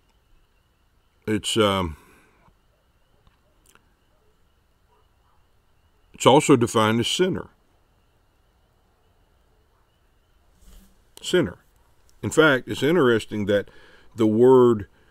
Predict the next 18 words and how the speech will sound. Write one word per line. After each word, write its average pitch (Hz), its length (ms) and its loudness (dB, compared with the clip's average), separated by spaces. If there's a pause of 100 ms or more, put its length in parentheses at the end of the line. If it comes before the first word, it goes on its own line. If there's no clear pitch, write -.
(960)
debtor 143 460 8
and 107 240 -4
sinner 143 560 2
are 104 220 2
used 123 720 0
interchangeably 120 1300 0
in, 113 400 -2
uh, 107 240 -2
Luke 110 560 -4 (460)
chapter, 104 600 -4
uh, 95 180 -10
thirteen. - 420 -8 (720)
Go 98 180 -6
there 92 160 -6
and 92 120 -8
look 110 180 -8
at - 60 -20
it. - 100 -20